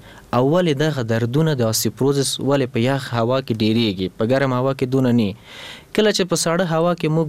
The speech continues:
ګورو، کله چې څوک، څوک استراحت کوي، په ساړه هوا کې ډیر داسې ټول، اه، سره ټول سوی بېدیږي.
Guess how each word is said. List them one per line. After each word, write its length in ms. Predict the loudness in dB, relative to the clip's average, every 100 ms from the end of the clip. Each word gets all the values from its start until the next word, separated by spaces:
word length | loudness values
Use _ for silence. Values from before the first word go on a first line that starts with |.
| 2
ګورو، 240 | 2 4 0 -4 -14 -6
کله 160 | -2 -2
چې 100 | 0
څوک، 160 | 0 0 -2 -8 -4
څوک 200 | -2 -2
استراحت 560 | -2 0 0 0 -2 0
کوي، 120 | -2
په 140 | -2 -2
ساړه 300 | -2 0 0 0
هوا 180 | 0 0
کې 120 | 0 0
ډیر 100 | 0
داسې 240 | 0 -4 -4 0
ټول، 200 | 0 0 -2
اه، 640 | -10 -20 -18 -6 -2 0
سره 240 | 0 -2 -2 -2
ټول 120 | -2
سوی 500 | 0 2 2 2 -2 -4
بېدیږي. 560 | -4 0 2 2 2 2